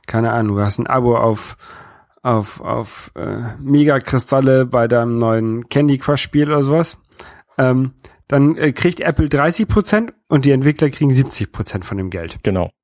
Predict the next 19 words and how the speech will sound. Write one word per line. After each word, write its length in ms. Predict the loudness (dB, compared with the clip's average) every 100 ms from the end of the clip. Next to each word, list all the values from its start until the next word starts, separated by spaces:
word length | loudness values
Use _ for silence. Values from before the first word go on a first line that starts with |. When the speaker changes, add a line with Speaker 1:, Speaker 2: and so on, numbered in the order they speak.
| _ _
Speaker 1:
Für 200 | -2 0
die, 300 | 2 2 0 -10 -20 -20 -6
fürs 240 | -2 2
Hosten, 600 | 2 2 2 2 2 0
für, 460 | 0 2 2 0 -2
für 160 | -6
die 140 | -6 -4
Kreditkartenkosten 1120 | -2 -2 -2 -4 -4 -6 -10 -8 -8 -6 -6
und 140 | -4
was 180 | -4 -4
weiß 140 | -6 -8
ich 180 | -8
alles, 260 | -6 -6 -8
was 140 | -10
Apple 240 | -8 -8 -6
da, 260 | -6 -6 -8
ähm, 340 | -8 -8 -12 -14
äh, 80 | -12
reinrechnet. 640 | -2 0 2 0 -2 -4